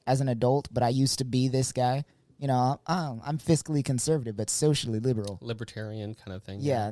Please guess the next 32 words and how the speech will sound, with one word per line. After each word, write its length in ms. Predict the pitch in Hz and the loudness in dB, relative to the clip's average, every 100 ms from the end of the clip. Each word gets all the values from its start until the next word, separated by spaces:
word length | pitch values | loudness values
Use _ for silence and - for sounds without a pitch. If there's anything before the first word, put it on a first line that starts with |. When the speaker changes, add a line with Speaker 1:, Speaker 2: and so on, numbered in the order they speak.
| - | -4
Speaker 1:
it 140 | 151 | -2
happens. 400 | 143 101 110 107 | -2 -2 -4 -2
You 80 | 113 | 0
know, 220 | 110 110 107 | 0 0 -2
it's 160 | 127 117 | -2 0
all 120 | 107 | -2
a 60 | |
cycle 360 | 98 92 101 107 | -2 -4 -4 -4
when 80 | 107 | -2
you 100 | 104 | -2
deconstruct. 600 | 101 107 - 113 98 - - 135 - 139 131 | -4 -4 -4 -4 -6 -6 -2 0 2 0 2
Speaker 2:
<laughs> 40 | |
Speaker 1:
Um, 340 | 151 139 127 - - | 2 2 -2 -8 -8
but 380 | 120 147 139 - _ _ | 0 2 2 -2 _ _
I've 140 | 151 | 0
come 160 | 196 196 | 2 2
to 80 | 175 | 2
realize 360 | 151 135 127 | 4 2 0
lately 300 | 131 123 127 | -2 -4 -4
that 220 | 123 117 120 | -4 -6 -4
you 200 | 123 123 | -2 -2
cannot 760 | - - 170 175 160 143 - 117 | -2 0 4 6 6 4 0 0
be 260 | 127 117 110 | 0 0 0
fiscally 400 | 127 - 135 117 | 0 0 0 -2
conservative 720 | 120 113 120 113 113 110 113 - - | -2 -2 0 0 0 -2 -4 -8 -4
and 300 | 143 131 117 | 0 0 0
socially 520 | - 123 113 117 113 | 2 2 2 -2 -4
liberal 460 | 104 104 101 101 - | -4 -2 -2 -2 -2
in 180 | 117 | -2
a 60 | 107 | -2
capitalist 640 | 127 117 117 107 104 - | 0 -2 -2 -4 -4 -4
society. 560 | - 104 107 82 - | -4 -6 -6 -8 -10